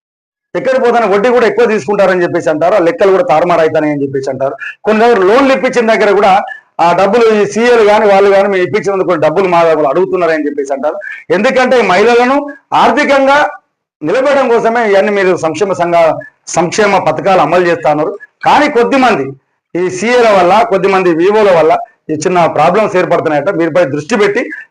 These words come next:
కంపల్సరీగా మీరు వారిపైన చర్య తీసుకోవాల్సిన అవసరం ఉంటది. కొన్ని ఏరియాలలో అసలు మహిళా సంఘాలకు ఇబ్బంది జరుగుతా ఉన్నది.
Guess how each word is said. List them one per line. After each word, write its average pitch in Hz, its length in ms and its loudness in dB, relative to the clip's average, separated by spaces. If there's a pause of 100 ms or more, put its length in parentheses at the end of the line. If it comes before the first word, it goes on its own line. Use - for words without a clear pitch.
(100)
కంపల్సరీగా 226 840 0 (340)
మీరు 180 640 -2 (920)
వారిపైన 233 380 -2
చర్య 254 240 2
తీసుకోవాల్సిన 208 480 0
అవసరం 165 240 0
ఉంటది. 143 240 -4 (300)
కొన్ని 185 200 -2
ఏరియాలలో 220 600 2 (260)
అసలు 190 260 2
మహిళా 220 340 2
సంఘాలకు 214 460 2
ఇబ్బంది 196 360 0
జరుగుతా 185 340 2
ఉన్నది. 160 320 -2